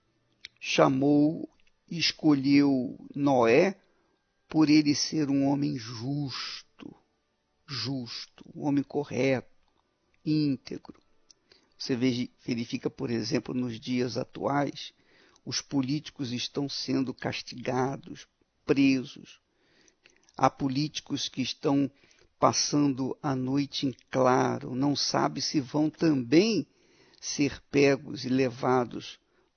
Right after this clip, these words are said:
para a prisão, porque eles fizeram coisas erradas. Eles se locupletaram do dinheiro público, deixando o povo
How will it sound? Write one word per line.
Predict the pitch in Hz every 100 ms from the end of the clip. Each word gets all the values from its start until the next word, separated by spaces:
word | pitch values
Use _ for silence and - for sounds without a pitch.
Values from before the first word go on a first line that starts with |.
| _
para | - 123 120 110 _ _ _ - _ _ _
a | -
prisão, | - 139 123 - 104 110 113 117 _ _ _ _ _ _
porque | - 123 -
eles | 143 -
fizeram | 160 127 139 143
coisas | - 139 139 139 143
erradas. | 135 131 127 120 - - - - - _ _ _ _ _ _ _ _
Eles | 143 139 135 127 - - - _ _ - _
se | - -
locupletaram | 151 147 - 151 - 139 135 _ 135 151 139 139 - - - 127 _ _ -
do | 139
dinheiro | 127 127 131 131 123 117
público, | - 147 156 139 120 - - - _ _ _ -
deixando | 151 139 - - 147 143 131
o |
povo | - 143 143 123 131